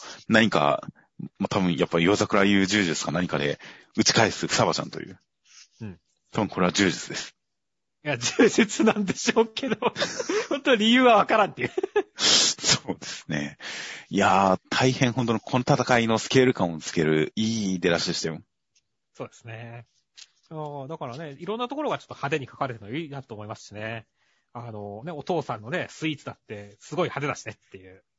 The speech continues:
Speaker 1: はいはい。
Speaker 2: <laughs> ソフトクリームめちゃめちゃ長いの、すごい良かったからね。
Speaker 1: そうですね。あの、中野サンプラザの地下のソフトクリームみたいですよね。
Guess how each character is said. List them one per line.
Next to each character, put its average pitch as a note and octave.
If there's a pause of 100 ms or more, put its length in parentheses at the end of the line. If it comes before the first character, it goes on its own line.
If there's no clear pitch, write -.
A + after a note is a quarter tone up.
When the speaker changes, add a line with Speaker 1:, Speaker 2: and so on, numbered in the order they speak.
Speaker 1:
は G2+
い -
は -
い。 - (520)
Speaker 2:
<laughs> -
ソ -
フ -
ト A#3+
ク C#4+
リ B3+
ー E3+
ム B2
め A2+
ち -
ゃ F#3+
め G3+
ち -
ゃ G#3
長 G3
い D3+
の、 G2+
す -
ご A#3
い -
良 D#3+
か E3+
っ C#3
た -
か -
ら -
ね。 - (400)
Speaker 1:
そ -
う -
で F4
す -
ね。 D2 (560)
あ F#2+
の、 F2+ (320)
中 F#2+
野 A2+
サ A2
ン -
プ A#2+
ラ G#2+
ザ E2+
の D2+
地 -
下 A#2+
の D#2
ソ -
フ -
ト -
ク -
リ D#2+
ー -
ム C#2+
み D2+
た -
い -
で -
す -
よ C2+
ね。 D2